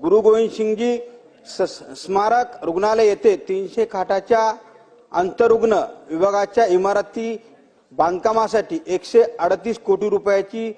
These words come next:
मंजूर केलेले असून सध्या हे काम थांबलेले आहे, अध्यक्ष महोदय. शासकीय रुग्णालयात खाटांची मर्यादा संख्या, संख्या येथील होणारी रुग्णांची गर्दी लक्षात घेता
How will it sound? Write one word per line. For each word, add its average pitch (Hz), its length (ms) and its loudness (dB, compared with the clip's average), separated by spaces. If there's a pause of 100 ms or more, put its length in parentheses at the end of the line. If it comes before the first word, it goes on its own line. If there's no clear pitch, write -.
(360)
मंजूर 185 360 -2
केलेले 208 460 2
असून 180 500 0 (160)
सध्या 170 300 2
हे 226 140 0
काम 226 440 0
थांबलेले 220 540 2 (100)
आहे, 175 240 0
अध्यक्ष 175 400 -2
महोदय. 147 280 -2 (760)
शासकीय 214 480 2
रुग्णालयात 226 440 2 (120)
खाटांची 202 540 -2
मर्यादा 202 480 0
संख्या, 190 520 -2 (100)
संख्या 180 420 0 (720)
येथील 226 400 0 (220)
होणारी 214 680 2 (540)
रुग्णांची 220 680 -2
गर्दी 196 380 2
लक्षात 226 340 0
घेता 180 520 -2